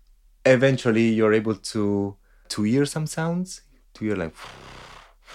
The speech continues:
you're very close. Maybe at the beginning you just hear them.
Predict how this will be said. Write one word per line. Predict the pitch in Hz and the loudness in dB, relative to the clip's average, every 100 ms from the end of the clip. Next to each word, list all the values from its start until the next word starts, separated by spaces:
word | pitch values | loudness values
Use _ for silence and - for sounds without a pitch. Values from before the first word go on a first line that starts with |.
| 65 64 65 65 65 67 65 - - - - 131 - - | -18 -16 -16 -16 -18 -18 -20 -20 -20 -20 -20 -20 -14 -4
you're | 104 101 | 2 2
very | 95 113 123 | 2 0 0
close. | 123 151 185 - - - - - - | 4 4 4 -4 -20 -20 -20 -16 0
Maybe | 123 131 | 4 6
at | 123 | 6
the | |
beginning | 123 131 135 | 4 2 2
you | 127 | 4
just | 107 104 - | 2 0 2
hear | 175 | 4
them. | 165 165 160 156 | 6 4 4 0